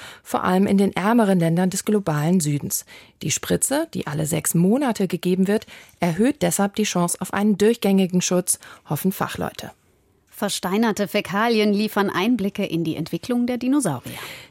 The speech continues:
Speaker 1: Denn anhand von unverdauten Pflanzenteilen, Beutetieren und anderen Nahrungsresten, die darin enthalten sind,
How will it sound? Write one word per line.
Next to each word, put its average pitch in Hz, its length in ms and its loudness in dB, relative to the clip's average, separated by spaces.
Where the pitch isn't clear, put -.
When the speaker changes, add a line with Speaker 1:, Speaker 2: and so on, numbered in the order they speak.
Speaker 1:
Denn 196 140 2
anhand 208 320 2
von 185 220 2
unverdauten 208 680 2
Pflanzenteilen, 220 920 0
Beutetieren 226 720 2
und - 280 -4
anderen 214 380 4
Nahrungsresten, 185 880 2
die 190 100 0
darin 165 280 0
enthalten 196 480 0
sind, 196 240 2